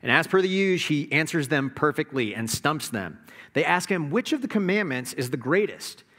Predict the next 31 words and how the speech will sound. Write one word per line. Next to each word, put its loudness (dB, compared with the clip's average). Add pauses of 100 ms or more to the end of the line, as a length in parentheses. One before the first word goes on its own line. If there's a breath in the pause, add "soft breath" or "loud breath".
(180 loud breath)
Of 0
the 2
original 0
ten, -2
which -6
of 0
them -2
is -2
the -4
greatest?" -8
And 0
Jesus 0
says -4
to -6
them, -6 (340 loud breath)
"You -2
shall 0
love -2
the 0
Lord 0
your -4
God -8 (240)
with -18
all -6
your -6
heart -10 (360)
and -18
with -18
all -8
your -6
soul -14